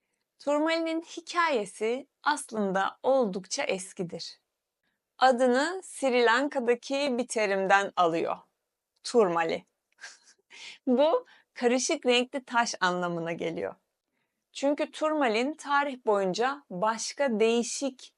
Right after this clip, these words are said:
taşlarla hep karıştırılmış. Ama bu onun gizemini daha da arttırmış. Mesela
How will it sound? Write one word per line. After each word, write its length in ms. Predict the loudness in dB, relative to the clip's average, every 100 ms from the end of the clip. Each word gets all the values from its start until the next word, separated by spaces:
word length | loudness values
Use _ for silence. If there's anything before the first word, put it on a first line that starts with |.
| _
taşlarla 920 | -8 -6 -4 0 2 4 4 2 2 -4 _ _
hep 300 | -2 -2 -2
karıştırılmış. 960 | -6 -4 -4 -6 -4 -4 -4 -8 -10 -12 _ _ _ _ -2
Ama 360 | 2 4 2 2
bu 240 | 0 0
onun 360 | 0 2 2 2
gizemini 680 | 2 2 2 2 0 -2 -4 _ _ -10
daha 380 | 2 2 2 -2
da 160 | -2 0
arttırmış. 840 | 0 -2 -10 -14 -12 -12 -12 -12 _ _ _ _ _ _ _ _ -2
Mesela 560 | 0 0 0 -2 -4